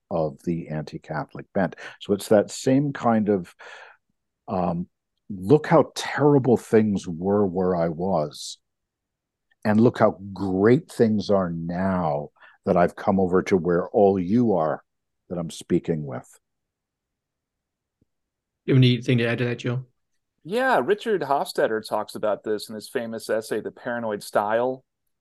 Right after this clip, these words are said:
Speaker 3: Uh, but he writes, uh, "A special significance attaches to the figure of the renegade from the enemy cause." And then he uses all these examples of, "I was a Freemason, I was a Catholic,"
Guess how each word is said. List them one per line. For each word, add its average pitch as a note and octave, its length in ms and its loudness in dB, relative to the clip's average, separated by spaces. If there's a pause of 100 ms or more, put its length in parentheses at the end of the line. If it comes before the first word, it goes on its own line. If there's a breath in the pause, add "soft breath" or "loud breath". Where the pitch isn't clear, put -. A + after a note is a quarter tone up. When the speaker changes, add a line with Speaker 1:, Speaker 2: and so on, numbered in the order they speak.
(340)
Speaker 3:
Uh, G2+ 220 -6
but G#2 140 -6
he A#2+ 140 -6
writes, A2+ 440 2
uh, A2 200 2
"A - 40 -4
special E3 520 0
significance B2 760 -4
attaches A#2 460 -4
to - 100 -8
the G2+ 100 -6
figure C#3+ 460 2
of G2+ 140 0
the A2+ 80 2
renegade A#2 760 0
from A2 140 -8
the G#2 160 -8
enemy A2+ 340 -2
cause." E2 720 -2 (500 soft breath)
And C3+ 140 -2
then C#3 100 6
he C#3+ 140 2
uses C#3 300 6
all B2 120 8
these A#2+ 200 2
examples A#2+ 440 -2
of, G#2+ 140 0
"I G2+ 140 4
was G#2 160 -2
a A2 80 -6
Freemason, D#3 760 0
I G2+ 140 -2
was F#2+ 160 -6
a F2 60 -10
Catholic," D3 760 4